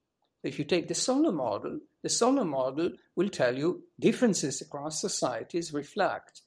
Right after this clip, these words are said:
differences in productivity, differences in capital accumulation, and differences in education, human capital accumulation. But this doesn't take us very far,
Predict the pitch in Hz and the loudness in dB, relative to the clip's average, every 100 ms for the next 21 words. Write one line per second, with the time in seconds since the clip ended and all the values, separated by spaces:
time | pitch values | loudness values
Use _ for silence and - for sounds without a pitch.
0 | _ - 156 170 151 151 - 139 135 113 | _ -4 0 0 0 -2 -2 -4 -6 -8
1 | 113 - 190 220 - 220 220 - _ - | -10 0 0 0 0 -2 -4 -10 _ -2
2 | 185 190 175 - 151 139 120 - 156 202 | 0 2 0 -2 -4 -4 -6 -8 -6 -4
3 | 202 196 196 196 196 190 196 196 208 208 | -2 -2 -2 -2 2 4 4 2 0 0
4 | - _ 214 226 214 196 175 185 170 - | -4 _ 2 2 0 -2 0 2 2 0
5 | - - - 170 160 165 139 131 135 147 | -4 -4 4 4 4 0 -4 -4 -2 0
6 | 135 131 - 127 139 139 - - - 131 | 0 -4 -8 -6 -4 -4 -6 -8 -10 -12
7 | 113 - 127 - - - _ _ _ _ | -12 -14 -14 -14 -18 -20 _ _ _ _
8 | _ _ _ _ _ 185 277 269 233 208 | _ _ _ _ _ -2 0 2 2 4
9 | 208 - 170 - - - 120 110 - - | 2 4 0 2 0 -2 -8 -12 -12 -12
10 | - - - | -10 -8 -12